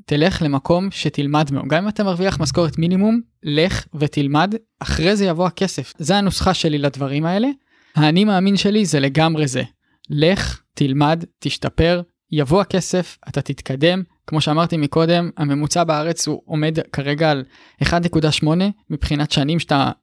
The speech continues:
שאתה נמצא בחברה. כל משרה שתעבור, אתה תמיד תרוויח יותר, כי יש לך יותר ניסיון. יש עוד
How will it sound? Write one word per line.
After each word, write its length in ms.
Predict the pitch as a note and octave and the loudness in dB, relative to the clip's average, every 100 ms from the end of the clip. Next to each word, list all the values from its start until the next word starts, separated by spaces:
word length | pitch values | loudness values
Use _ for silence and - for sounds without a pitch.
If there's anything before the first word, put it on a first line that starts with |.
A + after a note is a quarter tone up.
| - | -12
שאתה 200 | - C#3 | -2 0
נמצא 260 | C3+ D#3 | 0 0
בחברה. 480 | D#3 - C#3+ C#3+ F3+ - _ _ _ _ | 0 0 -2 0 -2 -4 _ _ _ _
כל 220 | - G#3 | 0 2
משרה 300 | A3+ A3 G3 | 2 2 2
שתעבור, 560 | G3 F3+ D#3+ C#3+ D#3+ E3+ D#3+ | 0 2 0 2 2 0 -2
אתה 140 | D3 | -4
תמיד 280 | C#3+ D3 F#3 | -2 0 0
תרוויח 400 | E3 D3 E3+ - | 0 2 0 0
יותר, 280 | C#3 F3+ G3+ | -2 0 -2
כי 220 | - D3 C#3+ | -4 -4 -2
יש 180 | C#3+ - | -2 -2
לך 120 | - | -2
יותר 260 | C3+ D3 | -2 -2
ניסיון. 420 | D3+ - B2 - - _ _ - - _ _ _ | -2 -2 -2 -4 -8 _ _ -20 -20 _ _ _
יש 240 | D#3 F3 - | 0 0 0
עוד 320 | - G3+ F3 | 0 0 0